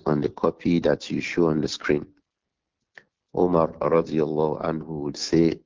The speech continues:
"Inni la ahmilu hammal ijaba." I do not carry upon me the burdens of whether my dua will be answered.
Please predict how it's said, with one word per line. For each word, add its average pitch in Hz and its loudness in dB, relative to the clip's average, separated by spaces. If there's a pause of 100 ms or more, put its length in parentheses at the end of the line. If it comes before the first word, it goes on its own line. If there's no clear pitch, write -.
(1300)
"Inni 80 2
la 87 4
ahmilu 80 -4 (160)
hammal 78 0
ijaba." 76 0 (1000)
I 76 2
do 80 -2
not 101 0
carry 87 2
upon 85 0
me 78 -2 (160)
the 73 0
burdens 82 0
of 76 -4
whether 78 4 (920)
my 73 4
dua 76 6
will 78 2
be 76 -2
answered. 78 0